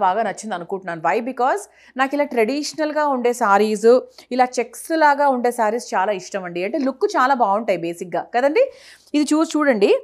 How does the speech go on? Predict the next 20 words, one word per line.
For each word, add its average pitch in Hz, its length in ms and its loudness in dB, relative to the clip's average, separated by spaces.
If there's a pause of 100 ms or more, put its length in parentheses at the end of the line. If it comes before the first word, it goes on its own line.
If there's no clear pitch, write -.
(280)
అంటే 262 160 4
మనం 294 160 2
కట్టుకుంటే 320 480 0
కూడా 285 180 -2
ఎంత 262 280 -10
బాగా 262 340 -6 (120)
యాప్ట్‌గా 277 440 -4
సూట్ 247 240 -6
అయిందో. 208 260 -2 (380)
అంటే 269 140 0
ఇలా 269 80 2 (100)
పక్కాగా 285 520 2
సెట్ 226 220 -4
అవుతోందన్నమాట. 180 600 -2
ఇది 202 140 -6
పెద్దవాళ్లకు, 226 640 0 (160)
యంగ్‌స్టర్స్‌కి, 220 600 -4
అందరికీ 220 440 -6
బాగుంటుంది. 160 420 -2 (400)
ఇది 254 80 -2